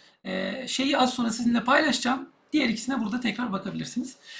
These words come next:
Çocuk evliliklerinin yasaklanması deprem getirmiş. Kafaya bakınız. Depremler neden oluyormuş? Çocuk evliliklerinin yasaklanmasından dolayı. Takdir sizin.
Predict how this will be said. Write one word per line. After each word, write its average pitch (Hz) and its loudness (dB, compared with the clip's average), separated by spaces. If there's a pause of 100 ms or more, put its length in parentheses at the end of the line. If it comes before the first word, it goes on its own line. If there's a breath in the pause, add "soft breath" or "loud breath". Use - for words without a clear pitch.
(180 loud breath)
Çocuk 302 4
evliliklerinin 247 6
yasaklanması 269 4
deprem 233 0
getirmiş. 143 -4
Kafaya 208 0
bakınız. - -8 (300 soft breath)
Depremler 233 6
neden 285 6
oluyormuş? 254 -2 (220 soft breath)
Çocuk 285 -2
evliliklerinin 214 0
yasaklanmasından 165 -4
dolayı. 147 -8
Takdir - -2
sizin. 185 -6